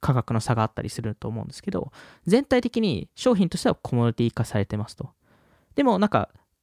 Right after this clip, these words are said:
だからといって価値がない会社、いわゆるTシャツを売ってる会社で価値がないっていう話じゃないじゃないですか。最近ですと、あの、トゥルー、トゥルークラシックってシリアルトークでも話してる、あの、リテール系のブランドですけど、そこもTシャツを主に売ってますけど、あそこ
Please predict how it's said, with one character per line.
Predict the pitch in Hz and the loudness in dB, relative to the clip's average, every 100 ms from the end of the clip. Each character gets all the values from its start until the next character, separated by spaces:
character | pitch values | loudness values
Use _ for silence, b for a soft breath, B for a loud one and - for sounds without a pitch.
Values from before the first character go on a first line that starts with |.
| _ 180 165 - | _ -12 -10 0
だ | 240 | 2
か | 302 | 4
ら | 247 | 2
と | 139 | 0
い | |
っ | 131 | -2
て | - 104 | 0 0
価 | - 262 | 2 -2
値 | - | 2
が | 156 | 4
な | 123 151 | 6 4
い | |
会 | - 117 | 4 0
社、 | 110 - | 0 -4
い | - | -4
わ | 131 | 0
ゆ | 135 | 4
る | 135 | 2
T | - 240 | 4 2
シ | 254 | 4
ャ | |
ツ | 233 208 | 4 4
を | |
売 | 151 | 2
っ | |
て | - 180 | 2 0
る | 175 _ _ - | 0 _ _ -2
会 | 180 | 0
社 | 170 175 | 2 2
で | 170 110 | 2 0
価 | - - | -2 0
値 | 123 | 2
が | 107 | 4
な | 127 | 4
い | |
っ | 113 | 2
て | - | -4
い | - | -8
う | |
話 | - 107 - | -2 -4 -4
じ | - | -2
ゃ | |
な | 113 117 | 2 2
い | |
じ | - | 0
ゃ | |
な | - | -10
い | 127 | -8
で | |
す | 127 | -8
か。 | - 139 b b b b b | -6 -8 b b b b b
最 | - 160 | 0 0
近 | - 160 | 2 0
で | |
す | 160 | 2
と、 | 117 | 0
あ | |
の、 | 117 - | -2 0
ト | 151 | 4
ゥ | |
ル | 143 | 4
ー、 | - | 2
ト | - | 0
ゥ | |
ル | 135 | 0
ー | |
ク | - | 4
ラ | 131 | 0
シ | - | 0
ッ | |
ク | - | -10
っ | - | -4
て | 107 92 - _ - | -4 -4 -8 _ -10
シ | - | 0
リ | 117 | 4
ア | |
ル | 110 | 4
ト | 123 | 2
ー | |
ク | - | -2
で | |
も | - | -6
話 | - 117 - | 0 -2 0
し | |
て | 113 | -2
る、 | 95 - B B B - | -2 -4 B B B -6
あ | 110 | -4
の、 | 92 76 73 175 175 _ | -4 -6 -8 -10 -14 _
リ | 131 117 | -6 2
テ | 117 | 2
ー | |
ル | |
系 | - 113 | 2 0
の | |
ブ | 113 | 2
ラ | 110 | 2
ン | 110 | 2
ド | 110 107 110 | 2 0 -2
で | 127 | -6
す | - | -6
け | - | -2
ど、 | 127 | -2
そ | - | 2
こ | 175 | 2
も | 160 | 2
T | 156 | 0
シ | 151 | -4
ャ | |
ツ | - 139 | 0 0
を | |
主 | 127 110 | 2 0
に | - | -2
売 | - | -6
っ | |
て | - 113 | -6 -6
ま | 110 | -6
す | - | -6
け | 107 | -8
ど、 | - | -6
あ | |
そ | 120 | -6
こ | - 147 143 | -2 -2 -2